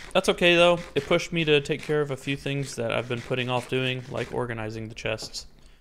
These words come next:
Um, and then we were able to get enough resources to extend this area out and build a few machines, and we have basic power going. It was really, really nice that we found that redstone vein.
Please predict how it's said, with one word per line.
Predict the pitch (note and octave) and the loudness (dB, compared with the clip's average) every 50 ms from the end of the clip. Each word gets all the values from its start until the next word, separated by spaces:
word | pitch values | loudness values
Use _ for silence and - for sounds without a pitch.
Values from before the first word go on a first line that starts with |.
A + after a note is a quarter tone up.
| _ _ _ _ _ _ _ | _ _ _ _ _ _ _
Um, | A#2+ A2+ A2 A2 A2 A2 A2 A2 A#2+ C#3 - _ _ _ _ _ _ _ _ _ _ _ _ _ _ | -10 -8 -8 -8 -8 -10 -10 -12 -14 -16 -20 _ _ _ _ _ _ _ _ _ _ _ _ _ _
and | B2+ C#3 D3+ | -4 -2 0
then | D#3 D#3+ D#3+ | 0 0 0
we | D#3 D3+ | 0 0
were | D3+ D3+ D3 | 2 2 2
able | D3+ D3 D3+ D3+ | 0 0 0 -2
to | D3 - - D#3+ D#3+ D#3+ D#3+ D#3+ | -4 -4 -6 -4 -2 -2 -2 -2
get | D3 D#3+ D3+ | -2 -2 -2
enough | D#3 D#3+ D#3 - - | -2 -4 -6 -4 -6
resources | E3 D#3+ - - D3+ C#3+ - D3 D3 - | -6 -6 -4 -4 -4 -4 -4 -6 -8 -8
to | - - D3 | -6 -6 -6
extend | C#3 C#3+ - - - - - - C#3 D3 D3+ D#3 D#3+ D#3 D3 - - - - - - - _ _ _ _ _ _ _ _ | -6 -6 -6 -8 -8 -6 0 2 2 2 2 0 -4 -6 -8 -10 -16 -20 -20 -20 -20 -20 _ _ _ _ _ _ _ _
this | - D3+ - | -8 -6 -2
area | - D3+ D3+ D#3 D#3 D#3 D#3 D3 | 2 2 4 4 4 4 4 4
out | - C#3+ D3 D3+ D3+ D3+ - - | 4 4 4 4 2 2 0 -2
and | C#3 C#3+ C#3 | -2 -4 0
build | C3 D3 D#3 D3+ D#3 | 2 2 2 2 0
a | |
few | - - E3+ E3 | -4 -4 -4 -4
machines, | E3 D#3+ - G#3+ G#3+ E3 A#2 - - | -4 -4 -4 -4 -6 -6 -6 -6 -6
and | A#2 A#2 | -4 -2
we | B2 C3+ | -2 0
have | C#3+ D#3+ D#3 - - - - - - - - - - | 0 0 -2 -2 -8 -16 -20 -20 -20 -20 -20 -18 -10
basic | B2+ B2 B2 C3+ - F#3+ F3+ - | -4 -2 -2 -2 -2 -6 -8 -4
power | - G3+ A3+ D#4+ D#4 F#3 | -2 0 0 0 -2 -4
going. | C3+ A#2+ G#2+ G#2+ G#2+ G#2+ G#2 G#2+ - - - - - - - - _ _ _ | -2 -2 -2 -2 -4 -6 -8 -10 -14 -18 -20 -20 -20 -20 -20 -20 _ _ _
It | - | -2
was | D#3 D3 C3+ C3 | 0 0 0 -2
really, | B2+ A#2+ B2 B2+ B2+ B2+ C3 C3 C3 B2+ B2 B2 A#2+ A2+ | -6 -6 -8 -8 -4 2 4 6 6 6 4 2 2 0
really | A#2 A#2 A#2 A#2 A2 | 0 0 -2 -2 -4
nice | A2 A2 G#2+ A2 A#2 - - | -4 -6 -6 -6 -6 -8 -6
that | B2+ - - | -4 -4 -4
we | A#2 A#2 | -4 -6
found | A2 - - A2+ A2+ A2+ A2+ A2+ A2+ | -8 -4 -4 -2 -2 -2 -4 -6 -6
that | A#2 A2 A2 G#2+ - - - | -4 -2 0 0 -2 -4 -6
redstone | B2 A2+ A2+ A#2 - - - A#2+ B2 B2 | -8 -8 -8 -8 -8 -6 -4 -4 -4 -2
vein. | B2 B2 B2 B2+ C3 C3 C3 | -2 -2 -2 -2 -2 -4 -6